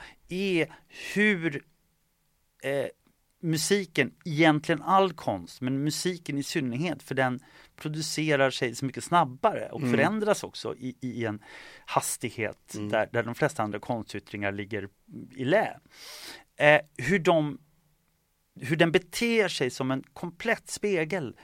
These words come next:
Speaker 1: till politiken
Speaker 2: Mm.
Speaker 1: i världen.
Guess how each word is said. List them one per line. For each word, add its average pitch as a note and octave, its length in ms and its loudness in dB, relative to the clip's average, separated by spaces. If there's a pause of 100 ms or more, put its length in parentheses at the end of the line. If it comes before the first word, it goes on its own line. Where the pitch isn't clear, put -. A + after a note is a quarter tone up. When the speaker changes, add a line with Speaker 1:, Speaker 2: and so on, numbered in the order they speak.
(120)
Speaker 1:
till B2+ 400 -4
politiken A#2+ 760 -8 (260)
Speaker 2:
Mm. G#2+ 280 -8 (140)
Speaker 1:
i D3 80 0
världen. E3 440 -2